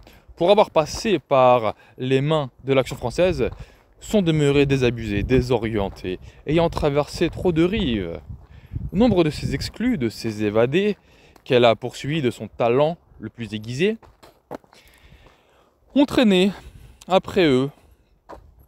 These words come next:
des casseroles d'épithètes poivrées qui les discréditaient le plus souvent sans la moindre justice. D'autres encore,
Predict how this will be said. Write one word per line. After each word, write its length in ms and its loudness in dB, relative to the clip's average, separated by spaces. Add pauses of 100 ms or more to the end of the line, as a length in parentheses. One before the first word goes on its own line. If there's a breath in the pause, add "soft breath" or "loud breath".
(160)
des 120 -6
casseroles 460 0
d'épithètes 720 -6 (180)
poivrées 480 2 (580 soft breath)
qui 160 -12
les 260 -2
discréditaient 920 -6 (120)
le 100 -8
plus 140 -16
souvent 440 -4
sans 280 -8
la 120 -2
moindre 400 0
justice. 600 -12 (580 soft breath)
D'autres 600 -2
encore, 760 0